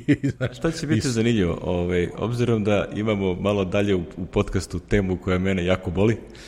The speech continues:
Speaker 1: <laughs>
Speaker 2: ovaj,
Speaker 1: Jedna
Speaker 2: živo me
Speaker 1: bolna.
Speaker 2: zanima da li se, da li će promenom tastatura početi da ugrađuju ove umjesto onih starih?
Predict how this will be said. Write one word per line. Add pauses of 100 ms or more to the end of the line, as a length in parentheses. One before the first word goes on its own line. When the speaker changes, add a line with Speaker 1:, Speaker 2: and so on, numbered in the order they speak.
(500)
Speaker 1:
<laughs> (160)
Speaker 2:
ovaj,
Speaker 1:
Jedna (220)
Speaker 2:
živo
me
Speaker 1:
bolna.
Speaker 2:
zanima (240)
da
li
se, (680)
da
li
će
promenom
tastatura
početi
da
ugrađuju
ove
umjesto
onih
starih?